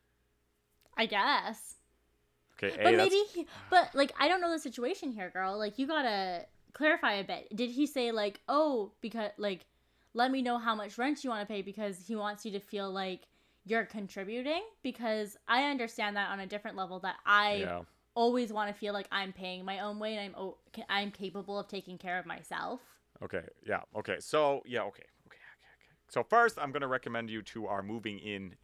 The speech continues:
Speaker 2: episode, Moving In Together,
Speaker 1: Ah,
Speaker 2: um,
Speaker 1: yes.
Speaker 2: because that's a great episode. But, um, I w-,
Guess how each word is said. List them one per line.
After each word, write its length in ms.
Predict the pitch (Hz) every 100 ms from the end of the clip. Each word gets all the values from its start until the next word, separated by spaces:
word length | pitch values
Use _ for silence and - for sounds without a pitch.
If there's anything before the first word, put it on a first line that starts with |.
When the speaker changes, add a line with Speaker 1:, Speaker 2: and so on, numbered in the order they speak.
| -
Speaker 2:
episode, 420 | - - 85 95 _
Moving 240 | 98 95 95
In 80 |
Together, 400 | 90 90 90 143 _ - - - _
Speaker 1:
Ah, 340 | - 196 92 90
Speaker 2:
um, 120 | 87 - - -
Speaker 1:
yes. 60 | -
Speaker 2:
because 440 | 95 95 90 85 -
that's 180 | 139 170
a 40 |
great 160 | 151 156
episode. 320 | 156 - 85 _ - _
But, 340 | 131 170 -
um, 640 | 160 156 147 143 135 127 110 _ _ _ _ _ _ _ _ _ _ _ -
I 220 | 139 214
w-, 260 | 240 233